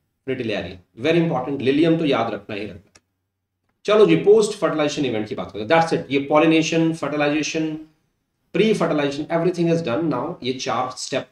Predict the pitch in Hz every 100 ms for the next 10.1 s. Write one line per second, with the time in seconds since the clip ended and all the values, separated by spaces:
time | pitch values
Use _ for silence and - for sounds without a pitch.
0 | - 147 160 117 110 139 135 190 - -
1 | 151 117 101 107 107 104 95 110 101 95
2 | 92 120 113 - - _ _ _ _ _
3 | _ 180 180 - 165 - - 156 143 101
4 | 107 107 107 95 98 92 95 - 165 165
5 | 165 85 - - _ - 139 123 - -
6 | 98 95 _ _ _ _ _ 120 107 151
7 | 151 139 147 131 147 151 139 113 110 104
8 | 104 107 110 123 117 139 - _ _ 120
9 | 123 127 123 - 123 113 107 110 113 107